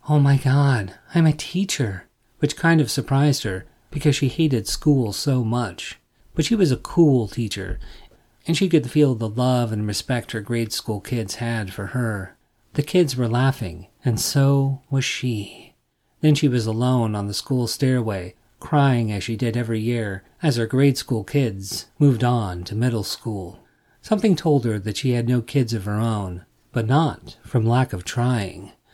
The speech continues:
The scene shifted again, and what followed now was a montage of images of her straddling Martin, fucking his brains out over and over again, until it ended with her, an old woman,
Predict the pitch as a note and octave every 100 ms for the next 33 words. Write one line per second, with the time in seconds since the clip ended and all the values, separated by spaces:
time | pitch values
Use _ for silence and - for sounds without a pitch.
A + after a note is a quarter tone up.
0 | _ D3+ D3 C#3 A2 C#3+ - G#2 G2 G2
1 | B2+ A2+ G2+ - _ E3 D#3+ D3 E3 D#3+
2 | D#3 C3+ C#3+ C3 B2+ A#2 - _ - C3
3 | B2+ C3+ C#3+ C3+ B2+ A2 G2+ G#2+ B2+ C3
4 | A#2+ G#2 G2 F2+ G#2+ G2 C#3 B2+ A2 F#2+
5 | _ _ - - C#3+ C#3 B2 A2 G#2 A2+
6 | B2+ G#2+ G2+ F2+ - _ _ D#3+ D3+ A#2
7 | G#2+ G2 B2 B2+ B2 - G#2+ G2 - D3
8 | C#3+ B2+ G#2+ G#2+ A2+ B2 A#2 G#2 G2+ G2+
9 | A#2 A#2 G2+ F2+ - _ _ _ E3+ D#3+
10 | E3+ E3 D3+ F3 E3+ D#3 C#3+ C#3+ D#3 C#3
11 | A2 F2+ - _ _ - C#3 D3 C#3 A#2+
12 | C3 A#2+ F#2 E2